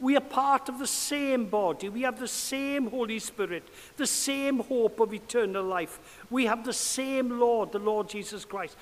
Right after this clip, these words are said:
We have the same faith. We have the same baptism. In other words, if you're a Christian, we do have things in common.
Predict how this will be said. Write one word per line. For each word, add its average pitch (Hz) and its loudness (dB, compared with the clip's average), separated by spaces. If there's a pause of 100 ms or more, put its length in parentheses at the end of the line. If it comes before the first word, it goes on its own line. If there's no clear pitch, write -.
(160)
We 254 2
have 226 -4
the 240 -4
same 254 -2
faith. 247 -4 (300)
We 233 2
have 208 0
the 220 -2
same 208 6 (380)
baptism. 190 2 (180)
In 262 4
other 311 6
words, 294 4
if 254 2
you're 269 6
a 220 2
Christian, 202 -4 (220)
we 269 6
do 302 6
have 196 0
things 208 -2 (180)
in 226 4
common. 180 -4